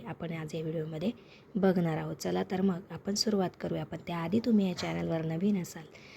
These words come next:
तर प्लीज या चॅनलला सबस्क्राईब करायला विसरू नका, कारण जे महत्त्वाचे मुद्दे या चॅनलवर दाखवले जातात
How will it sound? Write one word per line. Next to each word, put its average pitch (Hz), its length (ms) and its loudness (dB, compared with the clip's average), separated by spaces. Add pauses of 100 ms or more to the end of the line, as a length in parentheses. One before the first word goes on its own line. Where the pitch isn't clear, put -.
(200)
तर 240 80 0
प्लीज 226 680 4
या 175 140 -4
चॅनलला 165 440 -4
सबस्क्राईब - 460 -4
करायला 220 340 2
विसरू 160 320 -2
नका, - 380 -12 (140)
कारण 160 220 -4
जे 170 120 0
महत्त्वाचे 165 540 -4
मुद्दे 185 300 0
या 180 120 0
चॅनलवर 160 500 -4
दाखवले 170 520 -2
जातात 180 300 -10